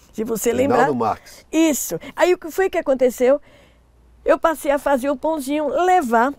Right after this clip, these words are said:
Speaker 1: pra lá, no hotel. No hotel mesmo ali o pessoal consumia pago. Não era baratinho, mas pago. Os turistas que vinham pra poder ir passear, a caixinha do lado vendia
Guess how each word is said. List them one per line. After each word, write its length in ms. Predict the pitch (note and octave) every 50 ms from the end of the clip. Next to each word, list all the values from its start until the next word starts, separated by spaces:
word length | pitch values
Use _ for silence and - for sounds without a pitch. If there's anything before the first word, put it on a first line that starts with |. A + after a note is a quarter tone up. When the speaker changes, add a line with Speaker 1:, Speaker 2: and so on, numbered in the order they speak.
| _ _
Speaker 1:
pra 200 | - B3 A#3+ A#3+
lá, 280 | G#3+ G3 G#3+ C4 D4+ - _ _ _ _ -
no 140 | B3 A#3+
hotel. 460 | A#3 G#3+ G3+ _ - A3 A3+ B3+ C#4+ - - - -
No 100 | E4 E4+
hotel 320 | D#4+ C4+ - D4 B3+ B3
mesmo 300 | A#3+ A#3+ A#3+ A#3+ A#3 A#3+
ali 120 | A3+ A3 A3+
o 60 | G#3
pessoal 380 | - G#3 G3+ - - G#3+ G3+
consumia 480 | - - G3 - - F#3+ F#3+ A3 C#4 D4+
pago. 420 | - - E3 D3 A2 - - - - - - -
Não 160 | - F#3+ G#3+
era 120 | C#4+ C4+ B3
baratinho, 480 | A#3 G3 G#3+ A3 - - C5+ C5 G4+
mas 180 | A#3 F#3+ E3+ E3+
pago. 460 | - - - G#3+ G3+ F3 D3+ D3+ D#3+ - - - - - -
Os 160 | - G4+ G4
turistas 640 | - - F4+ F4 E4 F4+ F4+ E4+ - - - D4+ -
que 160 | - C#4 C#4
vinham 280 | A3 B3 B3+ B3 A3+
pra 180 | F#3+ A3+ G#3+ G#3+
poder 320 | - A3 A#3 F#3 G#3 G#3+
ir 120 | A3 A#3 G#3+
passear, 600 | - - G#3+ G#3+ - - A3 A3 G3+ G3+ G#3+ A3 - - _
a 140 | - - G3+
caixinha 460 | - G#3 G3 G3 - - A3+ G#3+ G#3
do 100 | G#3 G3
lado 340 | G3+ G3+ G3+ G3+ G#3 G#3 G#3+
vendia 480 | F#3+ F#3 G#3+ G#3 G3+ F#3+ G3+ G#3+ G3